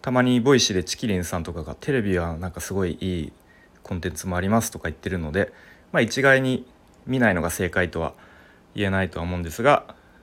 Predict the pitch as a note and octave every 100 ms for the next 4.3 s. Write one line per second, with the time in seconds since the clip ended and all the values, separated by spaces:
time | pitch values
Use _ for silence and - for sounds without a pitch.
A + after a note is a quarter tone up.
0 | - D3 C#3+ C#3+ B2 A#2 A2 G#2 A#2+ G2+
1 | E2+ D#2+ C2+ F#2+ D#2+ - - D#2+ D#2+ D#2+
2 | D#2+ - - - D#2+ - _ _ _ _
3 | _ _ - - A#2 - C#3 - D3+ A2+
4 | E2+ F2+ D2+